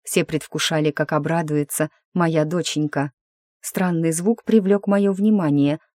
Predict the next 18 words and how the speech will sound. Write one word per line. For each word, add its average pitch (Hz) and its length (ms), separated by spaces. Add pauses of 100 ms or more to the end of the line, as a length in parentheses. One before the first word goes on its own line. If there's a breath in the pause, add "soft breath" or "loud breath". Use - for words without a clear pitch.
(140)
и 180 80
я 170 160
приподнялась, 151 720
прислушиваясь. 151 960 (400)
Он 170 140
шёл 165 220
со 165 120
стороны 160 420
двора 147 420 (420)
и 180 80
был 170 180
похож 175 400
на 160 160
то, 240 220
как - 240
если 190 300
бы 160 120
кто-то 208 460